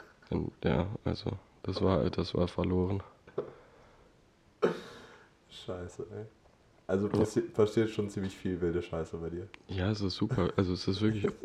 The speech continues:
Speaker 2: <laughs>
Speaker 1: wie, es ist in, diese Schule ist, das ist verrückt witzig. Ich kann's jedem ans Herz legen. Eigentlich, man müsste da mal so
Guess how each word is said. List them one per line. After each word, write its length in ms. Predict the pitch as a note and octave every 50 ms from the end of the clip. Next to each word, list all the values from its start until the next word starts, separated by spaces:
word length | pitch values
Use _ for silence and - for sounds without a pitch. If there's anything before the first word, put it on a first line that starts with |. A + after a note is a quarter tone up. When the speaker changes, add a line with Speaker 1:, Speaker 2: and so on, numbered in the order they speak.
| - -
Speaker 2:
<laughs> 240 | - - - - -
Speaker 1:
wie, 240 | F#2 F#2+ G2 - - -
es 180 | G2+ G#2 G#2 -
ist 200 | G2+ G2 - -
in, 260 | - A2 G2 - -
diese 220 | G#2 G2+ F#2+ G2+
Schule 340 | F#2+ - - A#2+ D3 D3+ C3+
ist, 220 | A#2+ A#2+ - - - _ _ -
das 180 | - A2+ G2+ G2+
ist 120 | F#2+ -
verrückt 340 | - - F#2 F2+ F2+ - -
witzig. 300 | F#2+ F2+ - - G2 F#2+
Ich 80 | F#2+ -
kann's 260 | - G#2+ G2+ G2+ G2
jedem 240 | G#2+ G#2 A2 G#2+ G2
ans 160 | F#2+ G2 G2+
Herz 300 | G#2+ G#2 G#2 - - -
legen. 260 | F#2+ F#2+ G2 G2+ -
Eigentlich, 320 | - G#2 G2+ G2+ G#2 F#2+
man 220 | A2+ G#2 G2 G2+ G#2+
müsste 240 | G#2 - - - G2+
da 100 | G2+ F#2+
mal 240 | G2 G2 G2 F#2 -
so 320 | A2 G2 F#2+ G#2 G#2 G2